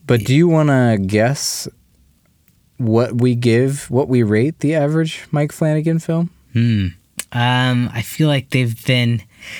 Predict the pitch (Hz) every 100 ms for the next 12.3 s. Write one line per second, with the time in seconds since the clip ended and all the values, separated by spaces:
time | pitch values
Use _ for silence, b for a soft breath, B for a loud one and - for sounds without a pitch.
0 | B B B 123 139 107 151 151 139 131
1 | 131 120 101 104 92 95 - 101 107 87
2 | 107 101 101 117 117 131 - 113 101 110
3 | 104 104 95 - - - 101 98 95 -
4 | 78 - - 110 110 98 107 98 95 101
5 | 98 98 - 104 95 95 95 92 - B
6 | B B _ 104 - 104 98 95 - 98
7 | - 101 101 101 110 87 101 101 98 95
8 | 95 - 90 95 95 95 B B B B
9 | - 123 123 120 113 95 92 135 123 104
10 | 131 135 139 120 135 131 120 113 110 117
11 | 110 - 104 104 107 120 117 113 123 123
12 | 123 -